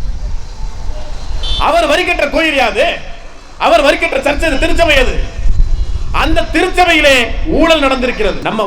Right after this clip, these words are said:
ஊர்க்காரன், நம்ம சொந்தக்காரன், நம்ம ப-, அங்காளி பங்காளிய கொடுக்கிற வரி காசுல இந்த திருச்சபை நடந்து கொண்டிருக்கிறது. இதிலே இந்த பாதிரியார்கள் கொள்ளையடித்து லட்சம் லட்சமாக தின்று அழிக்கிறார்கள் என்று அவர் கண்டுபிடிச்சார்.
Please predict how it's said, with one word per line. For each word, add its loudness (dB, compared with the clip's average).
ஊர்க்காரன், -4
நம்ம -6
சொந்தக்காரன், -4
நம்ம -2
ப-, 0
அங்காளி 0
பங்காளிய 0
கொடுக்கிற 0
வரி 0
காசுல 0
இந்த -2
திருச்சபை 0
நடந்து -2
கொண்டிருக்கிறது. -2
இதிலே 2
இந்த -2
பாதிரியார்கள் 4
கொள்ளையடித்து 2
லட்சம் -2
லட்சமாக 0
தின்று -2
அழிக்கிறார்கள் 0
என்று 0
அவர் 0
கண்டுபிடிச்சார். -2